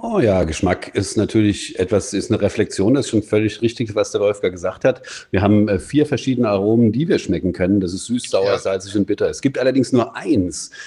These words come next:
Speaker 1: was besonderen Genuss in uns hervorruft. Das ist ein, äh, Geschmack, den nennt man den Umami-Geschmack. Und der Umami-Geschmack ist das Fleischaroma.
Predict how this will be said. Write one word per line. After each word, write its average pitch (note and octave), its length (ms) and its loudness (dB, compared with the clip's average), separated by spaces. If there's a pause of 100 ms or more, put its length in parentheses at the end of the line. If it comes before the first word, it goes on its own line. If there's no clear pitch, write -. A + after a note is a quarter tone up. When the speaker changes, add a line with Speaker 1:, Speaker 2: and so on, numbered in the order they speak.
(140)
Speaker 1:
was G#2+ 180 0
besonderen A#2+ 480 4
Genuss A#2+ 480 2
in G#2+ 160 0
uns F#2 240 -2
hervorruft. F#2+ 800 -2
Das G#2 100 -2
ist C3 220 -4
ein, A2+ 440 2
äh, G#2+ 140 2
Geschmack, A2+ 380 -2
den A#2 80 2
nennt A2+ 180 0
man A2+ 220 2
den A2 220 2
Umami-Geschmack. G2+ 920 0
Und - 320 -18
der G2 160 -2
Umami-Geschmack C3 800 0 (280)
ist - 460 -2
das A2+ 140 -2
Fleischaroma. D#2 1040 -6